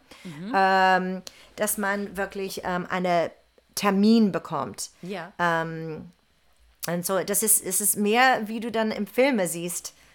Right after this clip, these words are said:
Speaker 2: zum Beispiel wie Chorus Line, äh, ist,
Speaker 1: Ja.
Speaker 2: es war wirklich damals wirklich wahr und wirklich wahr geschrieben. Ähm, jetzt ist das ein bisschen mehr modern geworden mit Online-Sign-ups und so. Ähm,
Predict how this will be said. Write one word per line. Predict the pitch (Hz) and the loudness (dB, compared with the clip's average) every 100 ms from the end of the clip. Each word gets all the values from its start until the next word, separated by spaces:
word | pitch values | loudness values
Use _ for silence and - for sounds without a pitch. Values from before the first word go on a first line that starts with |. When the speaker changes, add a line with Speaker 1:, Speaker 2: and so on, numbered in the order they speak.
| - | -10
Speaker 2:
zum | 196 | 0
Beispiel | 185 190 208 190 | 2 2 0 -2
wie | 214 | -4
Chorus | - 254 247 240 | 0 2 2 2
Line, | 190 170 175 - 180 180 165 | 0 0 -2 -6 -6 -4 -4
äh, | - 185 | -4 -2
ist, | |
Speaker 1:
Ja. | 247 | -2
Speaker 2:
es | 202 202 | -4 -2
war | 196 180 175 | 0 0 0
wirklich | 233 240 - | -6 -6 -2
damals | 196 202 226 214 208 214 - - _ | 4 6 6 4 2 0 -4 -8 _
wirklich | 180 190 254 240 214 - | -8 -2 -2 0 -4 2
wahr | 202 185 | 4 4
und | 180 | 2
wirklich | 185 185 185 | -4 -8 -8
wahr | 180 180 | -4 -4
geschrieben. | 175 - 202 175 160 - - - - | -6 -8 -8 -8 -12 -18 -20 -20 -10
Ähm, | 170 165 165 - | -4 -2 -4 -4
jetzt | 202 202 | -4 -4
ist | - | -6
das | 202 - | -6 -6
ein | 175 175 - | -8 -14 -10
bisschen | 170 170 170 | -6 -4 -4
mehr | 160 | -2
modern | 160 160 170 180 180 - | -2 -2 -4 -4 -8 -8
geworden | 185 170 165 170 165 | -4 2 2 2 -2
mit | 160 156 - | -6 -6 -4
Online-Sign-ups | 175 185 180 175 175 156 165 165 - | -2 2 2 0 -2 -4 -4 -6 -8
und | 160 | -8
so. | 151 147 147 - - - _ | -6 -4 -6 -12 -20 -20 _
Ähm, | 165 156 156 156 156 156 | -4 -4 -4 -6 -12 -14